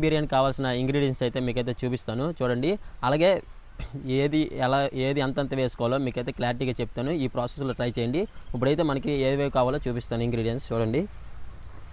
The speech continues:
ఇది వచ్చేసరికి హాఫ్ కేజీ బాస్మతి రైస్, అలాగే అర డజన్ గుడ్లు, సాల్ట్, కారం, పసుపు, గరం మసాలా, ఎగ్ మసాలా, ధనియాల పొడి, జీడిపప్పు, ఫ్రైడ్ ఆనియన్స్,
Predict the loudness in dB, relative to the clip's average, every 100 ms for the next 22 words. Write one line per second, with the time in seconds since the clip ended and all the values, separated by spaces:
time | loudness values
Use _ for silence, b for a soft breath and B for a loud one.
0 | -10 -10 -10 -14 -14 -14 -16 -14 -12 -2
1 | 2 2 2 2 4 8 8 8 6 4
2 | 6 6 6 2 4 2 0 -4 0 4
3 | 6 4 4 2 2 4 2 6 6 6
4 | 2 -12 -16 -16 -16 -14 0 6 8 8
5 | 2 -14 -16 -16 -16 -6 0 2 2 -2
6 | -8 -16 -14 -4 -4 -4 -4 -2 -2 -8
7 | -16 -16 -16 -14 -14 -14 -16 -18 -14 -2
8 | 4 6 4 4 4 4 4 0 -16 -4
9 | -2 2 2 2 0 0 -2 -8 -2 2
10 | 2 2 0 0 -2 -8 -12 -10 -4 2
11 | 4 6 4 4 0 0 -8 -16 -16 -14
12 | -2 4 6 6 6 2 0